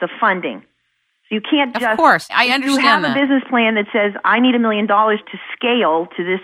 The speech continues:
Speaker 1: point and manufacture and do this and this and that." Well, if you only raised a hundred thousand and you got to keep the hundred thousand, you need to then give your investors an opportunity.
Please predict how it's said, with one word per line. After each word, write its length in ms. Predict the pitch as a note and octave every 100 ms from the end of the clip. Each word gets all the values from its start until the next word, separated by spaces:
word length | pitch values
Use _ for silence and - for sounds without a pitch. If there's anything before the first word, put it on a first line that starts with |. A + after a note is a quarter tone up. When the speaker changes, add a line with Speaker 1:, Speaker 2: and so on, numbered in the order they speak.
| -
Speaker 1:
point 420 | D4 C4 F3+ C#3 - _ _ - _ -
and 560 | G#3 G3 F3 - F3+ F#3
manufacture 720 | A3 G#3+ G3+ A3 A3+ - G3
and 120 | F3+
do 120 | F#3+
this 140 | G3 G3+
and 100 | G3+
this 100 | F#3 F#3
and 120 | F3
that." 360 | C4+ C#4 E3 - - - -
Well, 300 | G#3+ G#3+ -
if 120 | A3+ A3+
you 260 | B3+ C#4
only 200 | A#3+ A#3
raised 300 | G#3+ G3+ G3+
a 80 | G3
hundred 400 | F#3+ A3 G#3+ G3+ -
thousand 640 | B3 B3 C4 G#3 E3 D#3+ F#3 -
and 140 | G3
you 60 | G3+
got 180 | G#3 G#3+
to 60 |
keep 280 | - B3+ B3
the 80 | G3+
hundred 360 | F#3+ E3+ E3+
thousand, 460 | - D#3+ D#3 D#3+ D#3 - - _
you 140 | G3+ A#3+
need 220 | A#3 G#3 -
to 120 | F3+
then 440 | G3+ A3+ F3+ F3 F#3+ _ _ _ -
give 200 | A#3 A#3+
your 160 | B3
investors 720 | G3+ F#3 G3 C#4+ - E3+ E3+ E3+
an 80 | E3
opportunity. 880 | F#3 F#3+ - C4 C4 G3 E3 E3